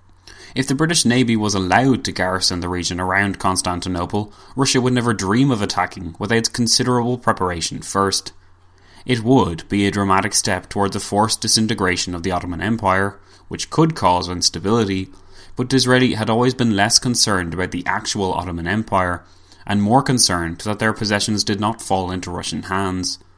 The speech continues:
This was the cornerstone of his policy, and because achieving one meant propping up the other, he was often accused, even by Salisbury and myself, of maintaining the Ottoman Empire in vain.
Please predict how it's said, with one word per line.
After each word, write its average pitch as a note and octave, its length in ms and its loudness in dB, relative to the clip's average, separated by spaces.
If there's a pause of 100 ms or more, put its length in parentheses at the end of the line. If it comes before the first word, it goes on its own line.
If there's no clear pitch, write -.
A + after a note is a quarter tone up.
(760)
This D#3+ 240 4
was D3+ 140 0
the D3+ 80 0
cornerstone B2+ 680 2
of E2+ 60 -4
his D#2 120 -6
policy, F#2+ 600 -2 (520)
and G2+ 120 -4
because G#2+ 420 2
achieving F#2 500 0
one G#2 280 0
meant F#2 240 -2
propping F#2 280 -2
up E2+ 140 -8
the F2+ 140 -2
other, G#2+ 360 2 (320)
he G#2+ 120 0
was G#2 100 2
often A2+ 320 4
accused, G#2+ 560 2
even F#2+ 220 0
by F2 340 -2
Salisbury A2 720 2
and A2+ 320 0
myself, G#2 560 0 (320)
of A#2 140 0
maintaining A#2+ 580 2
the A2 120 2
Ottoman A2 280 0
Empire F2 480 -2
in E2 120 -6
vain. F#2+ 480 -2